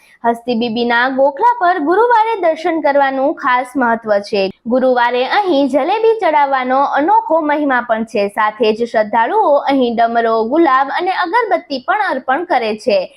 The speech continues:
જેમના બાળકો અહીં દર્શન કર્યા બાદ સાજા થઈ જાય, તે માતા પિતા પણ પોતાની શ્રદ્ધા અનુસાર અહીં જલેબી, ગુલાબ વગેરે ચડાવે છે. હસ્તી બીબી તો હવે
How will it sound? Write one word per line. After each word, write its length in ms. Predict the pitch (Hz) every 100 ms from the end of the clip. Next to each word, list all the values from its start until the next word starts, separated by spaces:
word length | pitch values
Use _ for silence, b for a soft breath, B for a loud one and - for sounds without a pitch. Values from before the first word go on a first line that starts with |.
| B B -
જેમના 300 | 220 226 226
બાળકો 420 | 226 226 220 240 247
અહીં 320 | 254 247 220
દર્શન 400 | 233 226 247 247
કર્યા 280 | 233 226 226
બાદ 320 | 226 233 254
સાજા 400 | 269 214 220 240
થઈ 240 | 302 415
જાય, 320 | 302 294 294
તે 100 | 359
માતા 400 | 349 330 339 480
પિતા 300 | 453 370 339 330
પણ 180 | 320 330
પોતાની 460 | 294 269 247 254
શ્રદ્ધા 420 | 254 247 233 247 247
અનુસાર 440 | 254 403 415 277 269
અહીં 320 | - 254 240
જલેબી, 580 | 220 285 440 370 269 277 - B B -
ગુલાબ 440 | 392 381 277 269 294
વગેરે 400 | 349 427 302 330
ચડાવે 500 | - 240 208 202 190
છે. 240 | - 185
હસ્તી 420 | 208 214 - 220
બીબી 300 | 214 208 233 247
તો 220 | 320 320
હવે 240 | 370 381